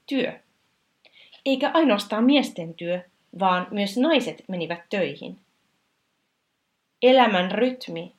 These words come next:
ei ainoastaan kiihtynyt ja nopeutunut, vaan siitä tuli myös aiempaa tasa-arvoisempi, kun monet naiset alkoivat ansaita rahaa. Aiemmin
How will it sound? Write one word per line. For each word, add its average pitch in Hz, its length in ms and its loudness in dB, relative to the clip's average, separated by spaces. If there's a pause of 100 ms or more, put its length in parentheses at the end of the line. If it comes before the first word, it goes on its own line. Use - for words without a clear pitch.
(120)
ei 233 140 2
ainoastaan 202 520 -2
kiihtynyt 190 580 -8
ja 180 80 -6
nopeutunut, 180 880 -6 (520)
vaan 196 200 -2
siitä 220 280 -4
tuli 196 200 -4
myös 202 280 -2
aiempaa 214 420 0
tasa-arvoisempi, 175 960 -4
kun 185 300 -14 (200)
monet 196 300 -2
naiset 220 360 -4
alkoivat 180 420 -4
ansaita 180 460 -6
rahaa. 190 480 -8 (3000)
Aiemmin 233 680 0